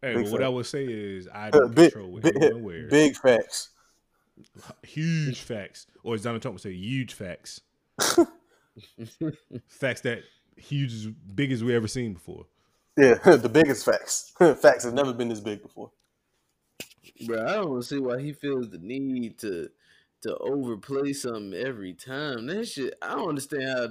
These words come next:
Speaker 3: his supporters just, that shit don't become over, over the top
Speaker 1: You got
Speaker 3: to
Speaker 1: him,
Speaker 3: them
Speaker 1: you got
Speaker 3: at
Speaker 1: him
Speaker 3: some
Speaker 1: al-,
Speaker 3: point.
Speaker 1: you got him already.
Speaker 3: Yeah, I
Speaker 1: Huge.
Speaker 3: guess.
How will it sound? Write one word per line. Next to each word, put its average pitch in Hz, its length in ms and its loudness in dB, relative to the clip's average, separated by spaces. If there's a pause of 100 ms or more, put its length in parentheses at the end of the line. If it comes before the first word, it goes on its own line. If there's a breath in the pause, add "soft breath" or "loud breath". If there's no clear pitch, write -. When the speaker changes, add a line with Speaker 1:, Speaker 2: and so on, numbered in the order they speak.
(420)
Speaker 3:
his 139 160 -6
supporters 131 640 -6
just, 120 220 -16 (160)
that 135 180 -8
shit 151 160 -12
don't 110 400 -10
become 101 640 -10 (1900)
over, 120 400 -4 (180)
over 123 240 -6
the 95 120 -8
top 160 420 -8 (240)
Speaker 1:
You 107 60 -18
got 117 180 -8
Speaker 3:
to - 40 -8
Speaker 1:
him, 104 40 -8
Speaker 3:
them 104 120 -8
Speaker 1:
you - 40 -10
got 139 80 -6
Speaker 3:
at 202 60 -8
Speaker 1:
him 226 60 -10
Speaker 3:
some 156 160 -6
Speaker 1:
al-, 101 60 -10
Speaker 3:
point. 151 300 -10 (180)
Speaker 1:
you 123 80 -20
got 120 240 -12
him 143 100 -12
already. 92 380 -14 (1700)
Speaker 3:
Yeah, 92 320 -14
I 113 60 -6
Speaker 1:
Huge. 123 100 -8
Speaker 3:
guess. - 600 -10